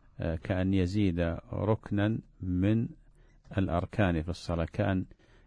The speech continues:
يركع مرتين في الركعة الواحدة أو يسجد ثلاث سجدات في الركعة الواحدة أو يصلي الرباعية، آه، فيزيد عليها خامسة،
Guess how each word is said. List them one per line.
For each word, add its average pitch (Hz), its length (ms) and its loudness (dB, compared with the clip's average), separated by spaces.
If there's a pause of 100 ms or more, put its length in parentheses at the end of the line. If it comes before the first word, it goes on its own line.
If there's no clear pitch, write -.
(120)
يركع 87 440 0
مرتين 82 560 0
في - 80 -10
الركعة 80 360 -2
الواحدة 85 600 0
أو 90 340 2
يسجد 92 500 0 (480)
ثلاث 90 320 2
سجدات 85 760 0
في 82 500 -2 (160)
الركعة 87 360 -2
الواحدة 85 600 0
أو 113 380 2 (520)
يصلي 95 540 2
الرباعية، 87 800 2 (480)
آه، 80 560 -4 (440)
فيزيد 92 500 2
عليها 82 460 0
خامسة، 82 640 0